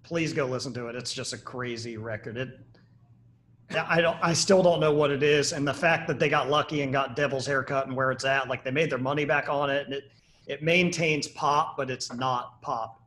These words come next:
at all. But it has that, it still could fit on the radio. It's bizarre.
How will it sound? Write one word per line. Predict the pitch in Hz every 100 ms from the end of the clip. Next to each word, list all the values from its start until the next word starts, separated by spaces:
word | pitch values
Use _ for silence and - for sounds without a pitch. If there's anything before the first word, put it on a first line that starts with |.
| 143
at | 127 113 -
all. | 131 110 - _ -
But |
it | 135
has | 135 131
that, | 131 117 - _ _ _
it | 131 131
still | - 165
could | 156 160 156
fit | 160
on | 147 135
the |
radio. | 131 135 143 143 143
It's | 143 147 - - _ 135
bizarre. | 127 117 101 -